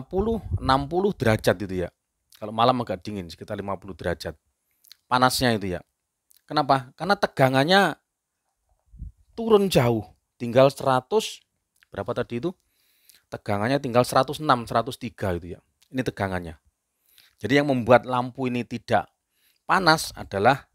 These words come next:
tegangan kerjanya tidak seperti yang diminta. Apakah drivernya rusak? Tidak. Jadi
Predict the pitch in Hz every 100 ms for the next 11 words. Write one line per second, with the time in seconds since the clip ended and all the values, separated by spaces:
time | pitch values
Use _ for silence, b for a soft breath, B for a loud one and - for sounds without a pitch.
0 | _ 127 - 117 110 107 107 107 - 98
1 | 113 139 151 b b b _ 98 - 92
2 | - - 95 131 117 110 104 101 101 98
3 | - _ _ _ b b b 151 175 185
4 | - 160 175 202 247 233 113 - - 101
5 | 85 - _ _ _ _ _ _ _ _
6 | _ _ - - - 98 -